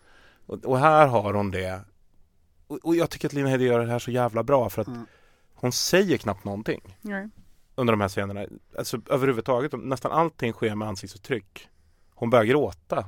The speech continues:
Speaker 1: istället.
Speaker 3: Ja, alltså, för det är otroligt mycket, hur mycket tid. Man skulle kunna göra en compilation bara, där man lägger ihop alla scener där, eh, Lena Headey står och tittar ut över King's Landing från ett fönster i The Red Keep. Eh, och det är, det är hela hennes ins-, alltså, hon har ingen replik, ingenting, men ändå så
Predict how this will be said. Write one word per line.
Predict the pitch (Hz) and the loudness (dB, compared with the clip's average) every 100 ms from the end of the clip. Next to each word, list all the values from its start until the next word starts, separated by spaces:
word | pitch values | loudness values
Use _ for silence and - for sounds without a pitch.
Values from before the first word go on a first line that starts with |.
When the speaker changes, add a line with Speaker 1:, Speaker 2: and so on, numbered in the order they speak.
| - | -8
Speaker 1:
istället. | 101 101 73 73 208 | -8 -6 -6 -8 -4
Speaker 3:
Ja, | 165 | -4
alltså, | 220 233 | -4 -6
för | - | -8
det | 226 | -4
är | 233 | -4
otroligt | - 269 311 302 - | -2 -2 0 -2 -2
mycket, | 269 - 185 | -4 -2 -2
hur | 208 208 214 | 0 0 0
mycket | 185 202 | -6 -10
tid. | - 233 | -4 -4
Man | 185 | -2
skulle | 190 226 | -4 -4
kunna | 226 202 | -4 -2
göra | 190 | -2
en | |
compilation | 208 208 - 214 233 240 220 | -4 -6 -4 -2 -2 -2 -4
bara, | 196 170 | -2 -2
där | 156 | -2
man | 160 | -4
lägger | 165 160 | -4 -6
ihop | 190 - | -8 -4
alla | 170 165 160 | -4 -2 -4
scener | - 185 160 165 | -4 -4 -4 -4
där, | 165 160 156 147 - | -2 -2 -2 -4 -6
eh, | 123 | -6
Lena | 170 165 | -6 -4
Headey | 170 156 156 | -4 -4 -6
står | - 170 156 | -6 -6 -6
och | 143 | -6
tittar | - 185 190 | -8 -6 -2
ut | 226 247 - | -2 -2 -6
över | 190 | -8
King's | 202 165 | -6 -4
Landing | 190 214 202 190 | 0 0 0 -6
från | 180 165 | -6 -8
ett | |
fönster | - 180 175 170 | -4 -6 -6 -6
i | 165 | -4
The | 156 | -2
Red | 156 - | -4 -2
Keep. | 214 190 - - - - - _ _ _ - | -2 -2 -6 -12 -14 -20 -20 _ _ _ -10
Eh, | 180 180 160 | -4 -2 -2
och | - 185 | -4 -2
det | 185 | 0
är, | 185 185 185 175 | 2 2 0 -2
det | 196 | 0
är | |
hela | 208 185 175 | 2 2 2
hennes | 208 190 175 | 0 -2 -2
ins-, | 196 175 - | -4 -4 -6
alltså, | 180 | -6
hon | 190 196 | -6 -4
har | |
ingen | 190 180 | -4 -4
replik, | 190 196 185 185 | -4 -4 -4 -4
ingenting, | 165 185 214 156 | -6 -2 -2 -2
men | 170 | -2
ändå | 180 175 | -4 -4
så | 175 180 165 160 | -6 -4 -4 -4